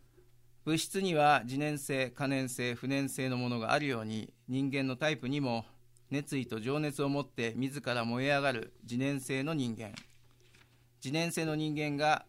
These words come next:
近くにいると燃える可燃性の人間、次年性の人間が近くにいても燃えない不燃性の人間がいます。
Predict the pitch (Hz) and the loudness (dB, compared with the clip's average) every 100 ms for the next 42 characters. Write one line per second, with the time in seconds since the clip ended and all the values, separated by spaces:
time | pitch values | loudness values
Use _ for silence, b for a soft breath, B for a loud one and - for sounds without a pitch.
0 | - - 151 151 127 120 113 127 131 131 | -14 -6 -4 -2 -2 -2 -2 -2 0 0
1 | - - 120 120 127 131 131 - - 139 | -2 -6 -4 -2 0 0 -2 -4 -6 -2
2 | 139 135 135 131 139 117 95 98 90 - | 0 -2 -2 -2 0 -2 -4 -10 -14 -18
3 | - - - - - - - - - - | -20 -20 -20 -20 -20 -20 -20 -20 -20 -20
4 | - - 123 156 165 165 151 147 143 135 | -20 -10 -4 -2 0 -2 0 0 0 0
5 | 131 131 - 143 131 117 113 123 131 117 | 0 -2 -2 -6 -4 -2 -2 -2 -2 0
6 | 117 127 127 117 113 127 131 123 123 120 | -2 -2 -2 -4 -4 -4 -2 -4 -4 -2
7 | 117 110 107 131 120 107 - - | -2 -2 -2 -4 -4 -8 -14 -20